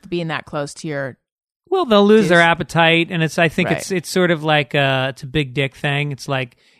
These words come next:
Speaker 2: you're standing next to my
Speaker 1: <laughs>
Speaker 2: shit while I laugh at you.
Speaker 1: How
Speaker 2: Just
Speaker 1: did
Speaker 2: feels
Speaker 1: this,
Speaker 2: good.
Speaker 1: how did this start?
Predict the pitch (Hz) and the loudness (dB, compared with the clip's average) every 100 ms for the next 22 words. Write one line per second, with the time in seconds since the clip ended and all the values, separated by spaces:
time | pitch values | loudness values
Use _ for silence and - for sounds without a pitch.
0 | _ 143 143 - 147 143 135 135 214 240 | _ -2 -2 -2 -2 -2 -4 -6 -4 -4
1 | 131 131 131 - 135 254 262 - _ _ | -4 -4 -6 -6 -2 0 0 -2 _ _
2 | _ 277 285 131 131 123 123 123 - 131 | _ -10 -6 -4 -4 -4 -4 -6 -8 -10
3 | 131 131 _ _ _ _ _ _ _ _ | -10 -10 _ _ _ _ _ _ _ _
4 | - 247 427 480 339 370 269 156 127 277 | -2 2 4 4 2 2 2 2 0 0
5 | 440 440 349 - - - 214 156 | 2 2 -2 -4 -4 -2 0 -2